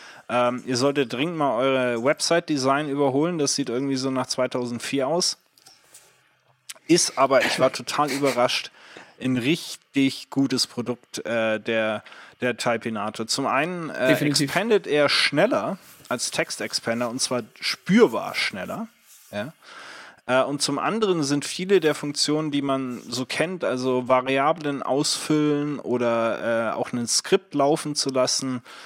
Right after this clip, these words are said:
Speaker 1: ähm, kann Typinator, äh, ganz, äh, wunderbar machen. Äh, teilweise finde ich auch, äh,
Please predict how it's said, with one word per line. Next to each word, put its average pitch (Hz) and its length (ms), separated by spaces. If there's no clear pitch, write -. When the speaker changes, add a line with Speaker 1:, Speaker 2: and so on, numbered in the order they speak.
Speaker 1:
ähm, 120 440
kann 170 300
Typinator, 127 1120
äh, 113 300
ganz, 147 440
äh, 123 320
wunderbar 123 580
machen. 156 560
Äh, 120 300
teilweise 127 480
finde 131 180
ich 120 120
auch, 107 240
äh, 110 240